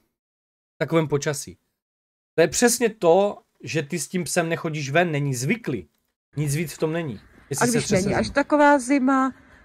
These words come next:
Speaker 2: jako dá se to, tak, tak nemám bundu, ale mám pro něho doma ještě mikinu. Takže do velký zimy má bundičku a když není jakoby velká zima, je akorát, tak mám pro něho mikinu.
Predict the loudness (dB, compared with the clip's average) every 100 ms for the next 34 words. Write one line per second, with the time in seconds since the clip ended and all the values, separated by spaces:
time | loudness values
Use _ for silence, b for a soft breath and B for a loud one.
0 | -8 -2 -2 0 0 0 -2 -2 -2 -2
1 | -4 -8 b b b -6 -4 -4 -4 -2
2 | 0 2 0 0 -2 -4 -8 0 2 2
3 | 0 0 2 0 -2 0 0 -2 -6 -4
4 | -4 -2 -2 -2 -4 -6 -6 -4 -4 -4
5 | -6 -6 -8 -12 -20 -20 -20 _ -20 B
6 | B -6 -4 -2 0 4 2 2 -4 -4
7 | -4 -4 0 0 0 -4 -6 -10 -8 -4
8 | -4 -4 B B B -6 0 0 0 -8
9 | -8 -8 -6 -4 -4 -4 -6 -2 -4 -2
10 | -4 -4 -4 -4 -4 -8 -6 -8 -10 b
11 | b -8 -2 -2 -2 -6 -6 -8 -12 -12
12 | -12 -10 -12 -10 -8 -6 -6 -8 -10 -10
13 | -8